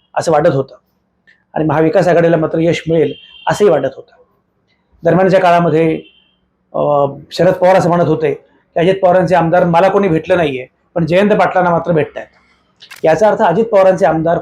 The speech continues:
फुटतील अशी एक शक्यता व्यक्त होत होती. दुसरी शक्यता जी होती ती म्हणजे, अ, म-, अर्थातच म-, एकनाथ शिंदेचेही काही उमेद-, म-, आमदार फुटू शकतील अशी पण शक्यता होती. लोकसभेच्या निकालानंतर आता बऱ्यापैकी शिंदेच्या गोटामध्ये,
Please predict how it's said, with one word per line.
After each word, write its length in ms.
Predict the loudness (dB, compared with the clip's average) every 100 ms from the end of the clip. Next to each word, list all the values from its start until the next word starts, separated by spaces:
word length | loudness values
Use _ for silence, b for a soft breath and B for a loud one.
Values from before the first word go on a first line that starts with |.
| -6
फुटतील 400 | -10 -10 -16 -16 _ -8
अशी 180 | -4 -4
एक 80 | -2
शक्यता 580 | -4 -4 -2 -2 -2 -8 _ -4
व्यक्त 220 | -2 0
होत 200 | 0 -2
होती. 220 | -8 -14
दुसरी 360 | _ -10 -2 0
शक्यता 340 | 2 2 2
जी 100 | 2
होती 200 | 2 0
ती 120 | 0 0
म्हणजे, 460 | 0 0 0 -2 -8 _ _ _ _ _ _ -4
अ, 40 | -2 -2 -6 -8
म-, 300 | -4 0 -2 -2
अर्थातच 640 | 0 0 2 -2 -4 -18 -12
म-, 260 | -10 -6 -8 -8
एकनाथ 240 | -4 -2
शिंदेचेही 460 | 0 0 2 2 2
काही 140 | 2
उमेद-, 320 | 2 2 -2
म-, 120 | -2 -2
आमदार 380 | 0 0 0 -2
फुटू 140 | -4 -2
शकतील 380 | -4 -6 -10 -12 _ _ -10
अशी 180 | -4 0
पण 100 | 0
शक्यता 320 | 0 0 0
होती. 260 | 0 -2 -10 _ _ _ _ -4
लोकसभेच्या 680 | -2 2 2 2 2 2
निकालानंतर 800 | 2 0 0 2 2 0 0 0
आता 220 | 0 -4 -4
बऱ्यापैकी 600 | 0 0 0 -4 -6 -6 _ _ _
शिंदेच्या 540 | -4 0 2 2 2 2
गोटामध्ये, 680 | 2 2 0 0 -4 -6